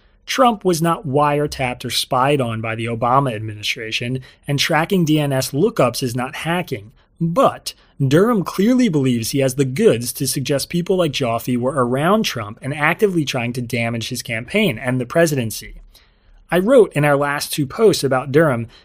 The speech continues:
that this has been a slow drip. I've covered this story three times because I believe it is critical to understanding what happened during the twenty sixteen campaign, a year when the D N C actually did have its servers' data and emails hacked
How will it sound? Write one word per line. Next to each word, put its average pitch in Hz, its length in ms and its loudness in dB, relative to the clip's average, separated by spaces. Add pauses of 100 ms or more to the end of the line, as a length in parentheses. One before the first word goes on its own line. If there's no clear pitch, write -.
that 143 140 0
this - 200 4
has 196 100 -2
been 151 180 0
a 123 60 -2
slow 120 360 0
drip. 135 460 0 (400)
I've 123 100 -6
covered 240 320 0
this 156 160 0
story 127 260 0
three 151 340 -4
times 139 540 -4
because 131 280 -4
I 123 80 0
believe 135 280 -2
it 127 100 -2
is 127 120 -4
critical 175 460 -2
to 143 100 -10
understanding 123 540 -6
what 135 140 -10
happened 160 360 -4
during 117 220 -4
the 110 80 -6
twenty 113 260 -8
sixteen 113 420 -10
campaign, 117 680 -2 (340)
a 151 80 2
year 170 220 6
when 170 140 4
the 156 80 2
D 160 200 2
N 147 140 2
C 165 260 0
actually 151 380 0
did 220 260 2
have 135 220 2
its - 120 -6
servers' 139 400 2
data 127 400 2
and 120 120 -4
emails 120 400 -2
hacked 160 440 0